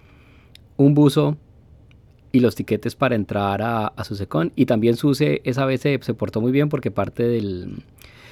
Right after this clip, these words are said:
del paquete no era solo la entrada a las conferencias, sino que el cuento, y, era, y es hasta simpático, es una,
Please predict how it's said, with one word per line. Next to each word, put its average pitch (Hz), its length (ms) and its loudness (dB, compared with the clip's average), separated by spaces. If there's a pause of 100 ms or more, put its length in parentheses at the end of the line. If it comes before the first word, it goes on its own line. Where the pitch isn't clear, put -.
(320)
del 104 160 0
paquete 110 540 -2
no 120 120 0
era 123 120 0
solo 135 200 -2
la 131 60 0
entrada 107 300 -2
a - 20 -2
las 135 140 -2
conferencias, 151 480 -2
sino 117 180 0
que 127 220 2
el 107 100 -2
cuento, 110 340 -2
y, 113 80 -2
era, 113 140 0
y 123 100 0
es 107 80 0
hasta 123 200 -4
simpático, - 420 -6 (300)
es 110 160 2
una, 143 240 4